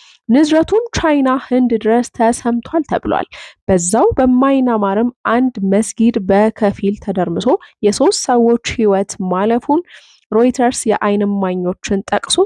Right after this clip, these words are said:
ዘግቦ ነበር። ከዚሁ ጋር ተያይዞ ከአንድ ሺህ ሠላሳ ኪሎ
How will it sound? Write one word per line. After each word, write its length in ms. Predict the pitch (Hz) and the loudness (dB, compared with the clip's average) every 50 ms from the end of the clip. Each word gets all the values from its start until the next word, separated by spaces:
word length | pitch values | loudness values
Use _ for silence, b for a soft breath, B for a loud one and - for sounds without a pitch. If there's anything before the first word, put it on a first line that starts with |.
| - _ - | -2 _ -4
ዘግቦ 400 | - 202 214 240 233 202 190 170 160 | 0 0 0 2 2 2 2 2 2
ነበር። 320 | 156 135 131 - - 98 - _ _ _ _ _ _ _ _ _ _ _ _ | 0 -2 -4 -4 -6 -8 -8 _ _ _ _ _ _ _ _ _ _ _ _
ከዚሁ 400 | - 214 202 190 180 180 220 277 311 | 0 2 2 2 2 2 2 2 2
ጋር 220 | - 240 220 202 208 | 2 2 0 0 0
ተያይዞ 360 | - 240 247 254 226 202 196 226 302 508 587 494 | 0 0 2 2 2 2 2 2 2 2 2 0
ከአንድ 440 | - - 294 262 - - 269 269 254 247 | 0 -2 -2 -2 0 0 0 0 0 -2
ሺህ 180 | 247 - 277 277 | -2 -2 -2 -2
ሠላሳ 400 | - 277 240 226 226 - - 208 208 | 0 0 0 0 -2 -2 -2 -4 -4
ኪሎ 240 | - - 240 226 233 | -2 -2 0 2 2